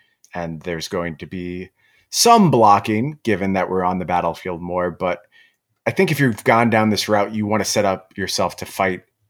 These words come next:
that means of interaction in different ways. Like, you have Abrupt Decay, you have Assassin's Trophy.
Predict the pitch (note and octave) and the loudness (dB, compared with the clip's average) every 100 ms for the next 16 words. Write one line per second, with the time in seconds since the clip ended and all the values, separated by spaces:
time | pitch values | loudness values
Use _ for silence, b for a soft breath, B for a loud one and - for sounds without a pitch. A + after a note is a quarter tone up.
0 | _ _ _ A2 G2 F2+ F2+ - _ _ | _ _ _ _ 0 2 2 -2 _ _
1 | _ _ - A2+ A#2+ A2+ G2 G2+ G2 G2 | _ _ -4 2 2 2 0 0 2 2
2 | - C3+ G#2 A2 F#2+ F2 E2+ D2+ F2 A#2 | 2 0 0 0 -2 -4 -4 -6 -4 0
3 | A#2 A#2 A2 A2+ G2+ G2+ A2 G2+ F#2 G2 | 2 2 2 2 0 -2 -4 -2 0 0
4 | F#2 G#2 F2+ F#2+ - F#2+ - G2 | 0 -2 -2 -4 -8 -6 -6 -10